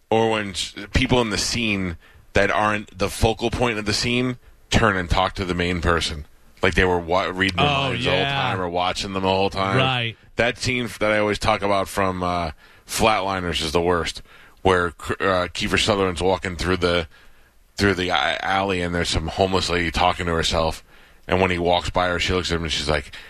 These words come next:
Speaker 1: "Right, Michael?" And then, like, "Ah!" That would freak me out. I'd have to punch that old lady right in her forehead.
Speaker 2: Yeah.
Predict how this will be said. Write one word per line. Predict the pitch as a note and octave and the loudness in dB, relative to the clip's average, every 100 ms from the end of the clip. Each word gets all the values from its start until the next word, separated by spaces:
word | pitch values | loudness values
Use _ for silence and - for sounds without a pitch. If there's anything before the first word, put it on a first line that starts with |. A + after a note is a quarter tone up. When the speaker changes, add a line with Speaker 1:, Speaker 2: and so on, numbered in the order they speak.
| - - | -14 0
Speaker 1:
"Right, | D#2 D#2+ | 2 2
Michael?" | E2 E2 D#2+ F2 F#2+ G2+ - | 0 -2 0 -2 -2 -4 2
And | G2 | 2
then, | G2 | 2
like, | F2+ A#2+ | 0 -2
"Ah!" | B2+ D3 F#3 G3+ A3+ G3 F#3 F3 C#3 A2+ A#2+ - C#3+ B2+ - | 0 0 0 -2 -2 -2 -2 -2 -4 -8 -20 -16 -16 -10 0
That | A#2 | 0
would | F#2+ | 0
freak | - - B2+ C#3 G#2 | -6 -4 2 2 2
me | A2+ | 0
out. | A2+ | 2
I'd | C3+ | 0
have | - | -4
to | |
punch | C3+ C3+ B2 | -4 -2 0
that | A2+ | 2
old | A#2 A#2 | 2 2
lady | A2+ | 0
right | A2 | 0
in | A2+ | -2
her | G2 | -4
forehead. | - A2+ G#2 F2+ - | 0 0 0 -2 -2
Speaker 2:
Yeah. | G#2+ A2 A2 | 0 2 0